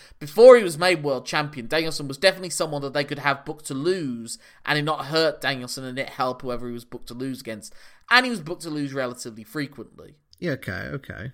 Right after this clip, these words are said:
Speaker 1: When they were saying at the start, the three focal points in the first show were Danielson, Low Ki, and Christopher Daniels.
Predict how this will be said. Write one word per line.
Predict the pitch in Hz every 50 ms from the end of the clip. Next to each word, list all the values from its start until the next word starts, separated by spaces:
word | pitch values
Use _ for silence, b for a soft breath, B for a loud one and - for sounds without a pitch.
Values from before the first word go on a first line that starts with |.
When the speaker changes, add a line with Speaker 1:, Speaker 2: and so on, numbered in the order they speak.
| - _ _ _
Speaker 1:
When | _ 156 175 175
they | 165 156
were | 151
saying | - - 165 151 147
at | 131
the | 127
start, | - 202 202 156 135 127 135
the | 143
three | - - 160 156 143
focal | - 151 147 147 147 143 135
points | - 143 135 135 -
in | 131
the | 127 127
first | - 147 147 135 127 -
show | - 180 175 156
were | 135 123 120
Danielson, | - 127 131 131 123 123 - - 127 123 117 B B B B B B
Low | 131 135 135 127
Ki, | 127 - - 135 123 113 110 107 b b b b b b -
and | 127 120 117 113 110 104 - - -
Christopher | - 131 - - 120 101
Daniels. | 131 131 147 143 131 120 110 101 98 98 95 101 - - -